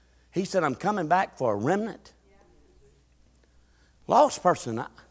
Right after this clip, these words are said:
I was thinking about you today. I was thinking about how close you are. And how in the world you gonna walk out here today without making Christ your Savior and your Lord? How you gonna do that? How you must be feeling today that knowing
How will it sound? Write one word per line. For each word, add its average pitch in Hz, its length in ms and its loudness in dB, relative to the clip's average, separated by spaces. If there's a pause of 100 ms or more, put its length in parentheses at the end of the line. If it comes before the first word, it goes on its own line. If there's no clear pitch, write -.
I 185 120 2
was 196 160 -8
thinking 262 280 -2
about 113 300 -2
you 92 80 -14
today. - 200 -18 (1040)
I 226 100 6
was 226 240 -2
thinking 254 340 0
about 151 260 4
how 196 240 6
close 262 560 0
you 127 160 -2
are. - 280 -6 (720)
And 170 180 2
how 285 460 4
in 160 100 0
the 156 100 2
world 196 460 2
you 220 80 -4
gonna 190 200 2
walk 180 320 2
out 185 180 6
here 190 120 0
today 180 580 2 (200)
without 202 420 6
making 208 400 2
Christ 277 600 2
your 165 180 0
Savior 220 760 2 (240)
and 226 180 4
your 214 120 6
Lord? 269 300 10
How 240 240 6
you 320 200 0
gonna 247 240 4
do 269 220 2
that? 240 460 6
How 320 320 10
you 285 240 4
must 254 300 8
be 214 180 4
feeling 277 440 6
today 240 440 6
that 214 120 0
knowing 277 360 8